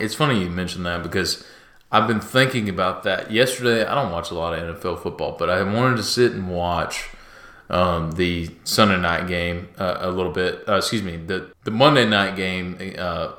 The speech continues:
between the, the, the Browns and the Steelers. Sorry, and, and I watched a little bit of the Sunday night game too. And, uh, but m-, my son was up at three o'clock in the morning last night, <laughs> so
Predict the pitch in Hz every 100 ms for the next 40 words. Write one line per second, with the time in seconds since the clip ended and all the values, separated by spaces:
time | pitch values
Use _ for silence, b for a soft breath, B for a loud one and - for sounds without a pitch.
0 | - 101 110 107 92 87 87 95 98 92
1 | 104 104 95 87 85 - 98 87 82 -
2 | 90 87 87 - 98 98 92 98 101 98
3 | 101 90 85 82 - 82 78 82 78 82
4 | 82 80 90 85 80 - 87 85 85 85
5 | 85 82 B B B B - - - -
6 | 98 - - 127 - 107 87 85 82 -
7 | - 90 87 87 82 80 87 90 87 90
8 | 87 92 90 - -